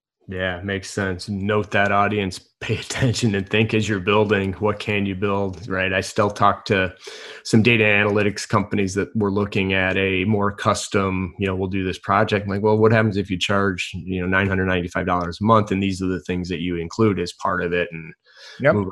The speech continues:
Speaker 1: on. So, no, I love that. And before we move on to maybe a couple of the value drivers, just curious from, like, vendor concentration, I definitely get the employee concentration. If you got one guy or one person, one woman that's doing a lot, it puts it at risk. But is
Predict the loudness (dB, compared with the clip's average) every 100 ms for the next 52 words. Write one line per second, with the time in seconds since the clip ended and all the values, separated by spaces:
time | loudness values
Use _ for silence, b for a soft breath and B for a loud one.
0 | -4 -6 -6 -4 0 0 0 -4 B B
1 | -2 2 4 4 4 2 2 2 2 2
2 | -2 -4 b b 8 10 12 12 10 10
3 | 8 4 4 4 6 4 4 4 4 4
4 | 4 2 2 6 6 6 4 4 2 0
5 | 0 -2 -4 2 6 8 6 4 2 4
6 | 4 0 -6 b b b -4 -2 0 4
7 | 6 4 2 -2 -2 -4 -2 -2 -2 -2
8 | 0 0 2 0 2 0 -2 -2 -2 0
9 | 0 -2 -6 -6 -6 -8 -6 -6 -6 -4
10 | -4 -4 -2 -4 -4 -6 -8 -4 -4 -4
11 | -6 -8 -6 -4 -4 -4 -6 -4 -4 -2
12 | -4 -6 -4 0 0 0 -4 -10 _ -14
13 | -10 -4 -4 -2 -2 -2 -4 -4 -4 -4
14 | B B B B B 0 0 -2 -10